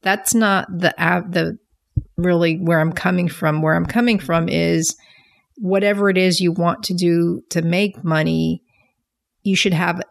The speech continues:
in my opinion, you know, my humble opinion, have an intellectual curiosity about and have something you're talented and like, because it's really not gonna be sustainable. I know this from personal ex-, it's not gonna be sustainable if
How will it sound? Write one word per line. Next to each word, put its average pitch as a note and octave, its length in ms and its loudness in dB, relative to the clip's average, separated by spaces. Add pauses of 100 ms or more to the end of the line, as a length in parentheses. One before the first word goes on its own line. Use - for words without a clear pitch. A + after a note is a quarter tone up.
in F3 120 0
my E3+ 180 2
opinion, D#3+ 760 -2 (120)
you E3+ 120 -4
know, D#3 80 -2
my D#3 240 0
humble E3 340 0
opinion, D#3+ 560 0 (120)
have E3+ 280 -2
an - 80 -6
intellectual F3 720 0
curiosity E3 800 0
about A3 440 0
and F3+ 140 0
have F3 180 0
something - 440 -2
you're - 140 -4
talented F3 600 -2
and D#3+ 240 -4
like, D#3+ 460 -2 (380)
because F#3 340 -2
it's - 240 -2
really G3+ 260 2
not E3+ 240 0
gonna D#3+ 200 -2
be D#3+ 120 -6
sustainable. D#3 920 -4
I E3 100 2
know E3 240 2
this E3 240 0
from D#3 320 -4
personal E3+ 340 -2
ex-, - 120 -8
it's - 180 0
not F#3 260 2
gonna G#3 140 0
be E3+ 200 0
sustainable D#3+ 840 -2
if - 360 -2